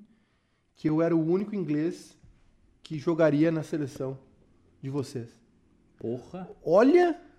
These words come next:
Speaker 1: o que é ser brasileiro nessa porcaria de futebol. Os ca-, olha a reverência. E aí eles, e aí o Ronaldo, "Não, não sei o quê." E ele, "Não, não.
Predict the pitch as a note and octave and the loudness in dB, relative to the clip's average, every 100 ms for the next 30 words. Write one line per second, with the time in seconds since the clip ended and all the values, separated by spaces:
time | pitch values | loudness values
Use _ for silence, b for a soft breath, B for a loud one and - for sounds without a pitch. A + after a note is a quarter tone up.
0 | _ - E3+ - - A3+ C#4 A3 B3 B3+ | _ -6 -6 -6 -4 0 2 4 2 2
1 | A#3+ G#3+ G#3+ D#3+ D#3 G3 G#3 G3+ - - | -2 0 -2 0 2 2 0 -4 -8 -4
2 | F3+ A#3+ - G3+ G3 - E3 D3+ C3+ B2+ | 0 0 0 -2 -4 -8 -14 -8 -8 -8
3 | - - - - - A3 B3+ - - G#3+ | -10 -12 -12 -12 -8 -2 0 0 -4 -2
4 | G3+ G#3 G#3+ G3 A#3 B3 E3+ F#3 F#3 F#3+ | -2 2 4 4 2 0 0 4 4 4
5 | F#3+ - - b b b E3+ F3+ F3+ F3+ | 0 -6 -14 b b b 0 2 4 2
6 | F3 G3 B3 A#3 E3+ E3 D#3+ F#3 D#3+ E3+ | 2 0 -2 -2 -2 -4 -4 0 0 2
7 | G#3 A#3 G#3+ - | 2 4 2 0